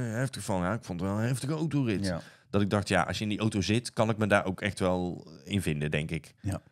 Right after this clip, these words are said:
Speaker 1: Voor ons als kijker is het al, is, is alles milder.
Speaker 2: Ja.
Speaker 1: En wij zitten ook niet vierentwintig zeven aan in dat spel.
Speaker 2: Nee, daarom.
Speaker 1: Dus ja,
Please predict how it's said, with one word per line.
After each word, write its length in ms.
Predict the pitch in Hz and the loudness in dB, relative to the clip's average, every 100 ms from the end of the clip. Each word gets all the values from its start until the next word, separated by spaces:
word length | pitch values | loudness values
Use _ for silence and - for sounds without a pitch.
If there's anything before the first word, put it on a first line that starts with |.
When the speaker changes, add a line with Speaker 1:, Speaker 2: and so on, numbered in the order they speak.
| _ _ _ _ | _ _ _ _
Speaker 1:
Voor 140 | - | -2
ons 120 | 113 110 | 0 2
als 140 | 104 | 2
kijker 300 | 113 104 104 | 4 2 2
is 100 | 101 | -4
het 100 | - | -2
al, 280 | 98 98 - | 0 0 0
is, 200 | 95 - 92 - | -4 -2 -6 -8
is 180 | 90 - | -10 2
alles 280 | 120 139 - | 4 4 4
milder. 580 | 95 92 80 92 - - _ _ _ _ | 2 2 2 0 -2 -14 _ _ _ _
Speaker 2:
Ja. 440 | - 98 92 80 - - | -8 -2 0 -2 -4 0
Speaker 1:
En 100 | 101 | 4
wij 120 | 95 | 4
zitten 200 | 95 101 | 4 0
ook 60 | |
niet 120 | 92 85 | 0 0
vierentwintig 440 | 101 90 92 85 | 2 2 0 0
zeven 440 | - 95 90 82 - | 0 0 0 -4 -2
aan 360 | 98 98 92 | 0 2 0
in 140 | - 90 | -2 -2
dat 140 | 78 | -2
spel. 300 | - 80 90 127 | 0 0 0 -4
Speaker 2:
Nee, 200 | 90 82 | -2 -2
daarom. 360 | 82 71 73 69 - _ | 0 -2 -6 -10 -18 _
Speaker 1:
Dus 220 | 78 78 | 4 4
ja, 260 | - - | 2 -4